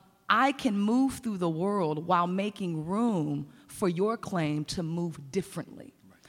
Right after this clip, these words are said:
Speaker 1: So it's thinking the relation of difference in a different way, right? And that is something I think whiteness, this is not about an ontological claim or, you know, a, a phenotypical claim. This is about the way the,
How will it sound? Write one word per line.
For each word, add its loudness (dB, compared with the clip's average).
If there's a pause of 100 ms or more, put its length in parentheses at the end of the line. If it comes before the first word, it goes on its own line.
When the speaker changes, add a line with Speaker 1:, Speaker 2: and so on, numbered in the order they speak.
(140)
Speaker 1:
So 2
it's 0
thinking 0
the -4
relation 0 (100)
of -6
difference -4 (540)
in 2
a 4
different 0
way, 2
right? 4
And 0
that 4
is -2
something -4
I 0
think -6 (580)
whiteness, 4
this -2
is 0
not 4
about 4
an 0
ontological 0
claim -4
or, 0 (280)
you -2
know, 4
a, 0
a -4
phenotypical -2
claim. -4
This -4
is -6
about -2
the -4
way -4
the, -8